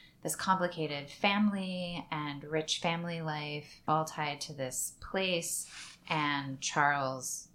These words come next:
he says, you know, "It's, it's just my father and I. His mother died when he was very young." And we, we're not given any indication <laughs> that,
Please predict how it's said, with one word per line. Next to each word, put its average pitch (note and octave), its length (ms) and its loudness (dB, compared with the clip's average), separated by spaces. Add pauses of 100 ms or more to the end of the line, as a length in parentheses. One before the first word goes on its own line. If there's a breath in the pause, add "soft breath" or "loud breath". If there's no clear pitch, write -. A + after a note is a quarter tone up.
he - 160 -6
says, - 340 -6
you D3 120 -6
know, - 120 -4
"It's, - 200 -4
it's - 180 -4
just - 260 -6
my - 200 -8
father G3 220 0
and F3 180 -4
I. D#3+ 260 -6
His - 160 -10
mother B2+ 220 -6
died A#2+ 260 -6
when B2+ 140 -10
he C3+ 120 -10
was - 220 -12
very - 320 -12
young." D3+ 440 -8 (260 soft breath)
And D3 120 -2
we, D3+ 140 -6 (160)
we're D3 100 -4
not F3+ 220 2
given C3+ 260 0
any F3 380 0
indication D3+ 840 -4
<laughs> - 0 -
that, E3 420 -2